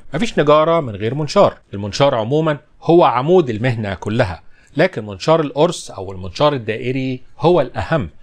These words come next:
لأنه الوحيد اللي ينفع يكون بديل للمنشار الرأسي الميتر سو وبديل لمنشار الطاولة التيبل سو.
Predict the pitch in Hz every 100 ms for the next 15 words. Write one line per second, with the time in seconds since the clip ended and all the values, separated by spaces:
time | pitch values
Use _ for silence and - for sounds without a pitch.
0 | - - 175 233 170 123 185 220 156 127
1 | 156 175 123 113 175 170 131 120 127 98
2 | 98 101 117 151 147 120 160 - 196 -
3 | - - 92 107 131 - - 156 160 156
4 | - - 147 160 160 196 180 120 113 135
5 | 139 131 - 120 120 123 123 104 - 107
6 | 101 92 -